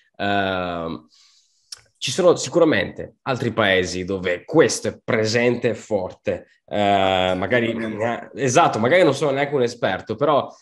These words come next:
Speaker 1: dal punto di vista dell'italiano io penso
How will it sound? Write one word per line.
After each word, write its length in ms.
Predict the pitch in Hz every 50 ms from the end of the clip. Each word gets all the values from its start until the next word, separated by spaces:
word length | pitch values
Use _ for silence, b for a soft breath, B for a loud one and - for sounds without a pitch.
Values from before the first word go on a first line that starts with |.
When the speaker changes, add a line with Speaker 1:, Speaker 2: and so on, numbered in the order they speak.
| B
Speaker 1:
dal 120 | - 113 110
punto 260 | 120 160 170 160 165
di 100 | 160 156
vista 300 | 151 160 165 151 - 120
dell'italiano 920 | 98 95 101 101 113 113 123 135 147 143 117 98 98 98 98 104 - - _ -
io 220 | - 165 156 131
penso 540 | - 143 135 127 123 - 117 107 - -